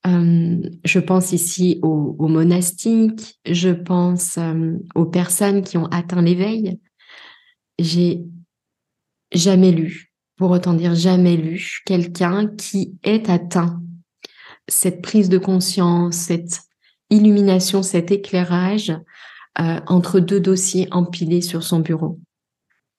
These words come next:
Je pense sincèrement que pour pouvoir apaiser le mental, et c'est vraiment ce paradoxe,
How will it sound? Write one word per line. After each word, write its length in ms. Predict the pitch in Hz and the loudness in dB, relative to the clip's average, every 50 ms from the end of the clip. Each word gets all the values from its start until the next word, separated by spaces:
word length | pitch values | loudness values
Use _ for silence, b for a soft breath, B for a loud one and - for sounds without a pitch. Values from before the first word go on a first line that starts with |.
| _ _ - | _ _ -2
Je 160 | 180 165 175 | 2 2 2
pense 400 | 156 170 175 180 185 180 - - - | 2 2 -2 -2 -2 -2 -2 -4 -6
sincèrement 840 | - - - - - 185 180 180 180 - - 180 175 180 175 180 208 240 | -6 -6 -4 -2 0 0 0 0 0 0 2 2 4 4 4 4 2 0
que 140 | - - | -2 -2
pour 320 | 170 170 175 - 220 214 - | -4 -4 -4 -4 -4 -4 -2
pouvoir 340 | - 226 208 190 190 185 180 | -2 0 0 2 0 0 0
apaiser 400 | 180 180 180 185 175 170 185 185 | -2 0 0 0 0 2 0 0
le 80 | 185 | 0
mental, 380 | 185 165 160 151 170 185 202 180 | 0 0 -2 -2 -4 -4 -2 -2
et 60 | 170 | -2
c'est 180 | 170 - - 208 | -2 -2 0 0
vraiment 320 | 185 175 180 180 175 180 | 0 2 2 0 0 -2
ce 120 | 185 - | -2 -4
paradoxe, 680 | 170 170 170 165 160 165 160 156 170 - - - - - | -4 -4 -4 -4 -4 -4 -2 -2 -2 -4 -4 -8 -12 -14